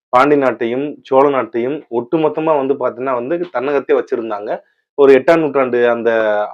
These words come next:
ஆரம்பத்துக்கு முன்னாடி வரைக்கும் வந்து அவங்க கட்டுப்பாட்டு தான் இருந்துச்சு. So அவங்களுடைய, ஆ, அவங்களுக்கு கீழே இருந்த மன்னர்கள் தான் முத்திரை மன்னர்கள். ஆனா முத்திரை மன்னர்களை பத்தி நாலடியாரோட, அந்த நாலடியார்ன்ற அந்த இலக்கியத்திலிருந்தே அது கிடைக்கப்பெறுது.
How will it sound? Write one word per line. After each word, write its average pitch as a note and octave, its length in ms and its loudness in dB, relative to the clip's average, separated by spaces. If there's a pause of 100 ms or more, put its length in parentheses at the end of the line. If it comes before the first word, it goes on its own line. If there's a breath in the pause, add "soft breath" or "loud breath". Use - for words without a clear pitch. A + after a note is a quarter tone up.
ஆரம்பத்துக்கு C3 460 0
முன்னாடி C3 360 0
வரைக்கும் C#3 300 -2
வந்து C3+ 140 -6
அவங்க B2+ 120 -6
கட்டுப்பாட்டு A#2 440 -8
தான் A#2+ 100 -4
இருந்துச்சு. A2 440 -8 (560)
So G3 220 0
அவங்களுடைய, E3+ 640 8 (440)
ஆ, C3 180 2
அவங்களுக்கு D3 440 4
கீழே F3 120 8
இருந்த C#3+ 160 2
மன்னர்கள் B2 420 0
தான் E3+ 160 -4
முத்திரை C#3 280 0
மன்னர்கள். A#2+ 380 -4 (260)
ஆனா D#3+ 200 4
முத்திரை E3+ 340 4
மன்னர்களை D3 440 2
பத்தி C3 240 0
நாலடியாரோட, C3 1300 2 (200)
அந்த A#2+ 240 -6
நாலடியார்ன்ற C3+ 560 2
அந்த A#2 120 -6
இலக்கியத்திலிருந்தே C3 580 -4
அது A#2+ 180 -4
கிடைக்கப்பெறுது. A2+ 600 -6